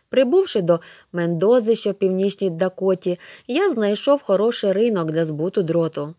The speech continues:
Звісно, головні угоди я укладав з великими торговцями, але я також бував і у фермерів, дізнавався про їхні потреби. Так я познайомився з фермою братів Пенруф.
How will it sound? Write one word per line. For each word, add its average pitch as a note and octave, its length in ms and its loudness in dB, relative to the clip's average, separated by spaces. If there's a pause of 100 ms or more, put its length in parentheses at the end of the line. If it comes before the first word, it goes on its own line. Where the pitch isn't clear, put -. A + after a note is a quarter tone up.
Звісно, F3 480 -2
головні F3 400 0
угоди G#3+ 460 0 (260)
я G#3+ 240 2
укладав G3+ 560 0
з E3+ 80 -8
великими F#3 540 0
торговцями, F3+ 840 -4 (300)
але F3 260 0
я F4+ 140 0
також A#3 420 -2
бував F3 460 -2 (200)
і F#3 100 -2
у G3 80 0
фермерів, E3 600 -2 (320)
дізнавався C4+ 640 0
про F#3 180 -2
їхні A3 300 -2
потреби. E3+ 600 -4 (240)
Так E3+ 220 -8
я D#3+ 120 -6
познайомився A#3+ 960 -2
з - 120 -20
фермою G#3 480 -4
братів E3+ 500 -4 (300)
Пенруф. D#3 560 -6